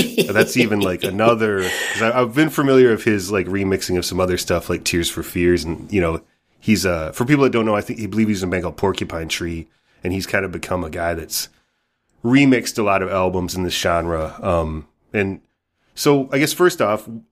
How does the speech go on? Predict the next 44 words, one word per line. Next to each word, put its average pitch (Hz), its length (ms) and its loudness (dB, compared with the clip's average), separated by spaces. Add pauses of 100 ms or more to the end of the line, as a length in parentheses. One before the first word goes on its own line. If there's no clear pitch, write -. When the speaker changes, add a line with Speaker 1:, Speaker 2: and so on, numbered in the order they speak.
(120)
Speaker 2:
what, 123 380 0 (260)
did, 123 240 -4
did 113 140 0
you 127 100 2
just 113 180 -2
feel 117 180 4
that 95 120 0
his 104 180 0
mixes 98 440 0
were 90 200 2
a, 78 400 -2
a, 95 180 0 (100)
a 92 40 2
real 87 640 2 (120)
improvement 95 520 0
upon 90 720 0
the 90 120 -2
originals? 95 640 0 (800)
Speaker 1:
Uh, 160 200 6
well, 190 160 2
I 190 120 4
think 285 440 -6 (280)
they're 175 160 4
an 156 80 4
improvement 175 400 2
upon 139 260 0
the 123 100 -4
originals. 117 640 -4
They're, 131 160 0
it's 143 220 0
just 160 160 0
everything 135 260 2
is 117 140 -4
a - 20 -8
little 123 160 -2
bit 117 160 -4
cleaner. 110 720 -2
Uh, 113 260 0
he, - 320 -8
I, 139 140 0
I 147 120 -2
feel 214 180 2
like 151 140 4
he, 131 480 -4